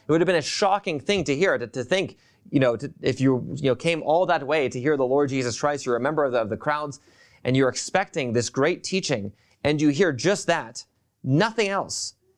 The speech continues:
And then Christ is simply done and says, "He who has ears to hear,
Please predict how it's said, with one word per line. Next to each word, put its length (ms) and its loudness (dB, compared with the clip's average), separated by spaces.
And 80 0
then 140 -2
Christ 480 -2
is 160 0
simply 320 2
done 260 0
and 100 -10
says, 220 0
"He 140 2
who 80 2
has 160 0
ears 220 0
to 100 -6
hear, 320 -2